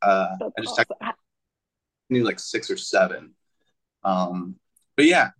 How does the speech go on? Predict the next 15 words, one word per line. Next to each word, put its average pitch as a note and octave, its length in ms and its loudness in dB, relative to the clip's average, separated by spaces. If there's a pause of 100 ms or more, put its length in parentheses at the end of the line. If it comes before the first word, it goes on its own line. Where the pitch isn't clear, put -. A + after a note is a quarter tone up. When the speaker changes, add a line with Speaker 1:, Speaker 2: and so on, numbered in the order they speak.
Speaker 1:
I, G#2 180 -2
I G#2+ 80 0
flew B2+ 220 0
down B2+ 180 2
to B2 60 -14
Florida, C3+ 320 2
rehearsed A#2 400 -4
for A#2 120 0
a G#2+ 60 -4
day A2+ 180 0
with G#2+ 120 -6
the F2+ 120 -18
guys, G2+ 400 0
and F#2 100 -10
then F#2+ 260 -4